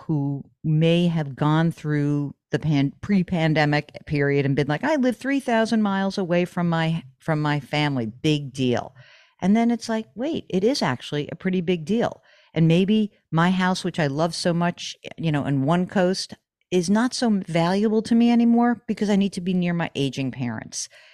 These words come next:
And maybe it's something that I've sort of created some mythology about this thing called a house. But actually, the thing that that house provides is opportunity and el-, ability to maybe start my own business, you know?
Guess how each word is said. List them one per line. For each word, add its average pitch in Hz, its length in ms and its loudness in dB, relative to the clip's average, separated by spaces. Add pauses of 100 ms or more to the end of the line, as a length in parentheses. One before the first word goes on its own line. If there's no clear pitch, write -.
(160)
And 160 220 2
maybe 202 400 2
it's - 560 -4
something 170 520 -2
that 151 200 0 (340)
I've 156 200 -2
sort 165 200 -2
of 139 100 -6
created 160 480 0
some 143 280 -2 (200)
mythology 160 720 2
about 147 220 0
this 143 160 -4
thing 175 200 0
called 147 180 -4
a 139 40 -4
house. 185 500 -2 (340)
But 220 280 -2 (100)
actually, 220 500 -2 (100)
the 180 100 0
thing 247 280 4
that 220 200 2
that 185 160 0
house 190 300 -2
provides 185 760 0 (100)
is 185 320 2
opportunity 151 840 -2
and 143 280 0 (100)
el-, 151 320 -2
ability 170 580 2
to 131 60 0
maybe 135 320 0
start - 400 -4
my 113 180 0
own 123 160 -2
business, 165 560 -4
you 160 120 -2
know? 156 80 0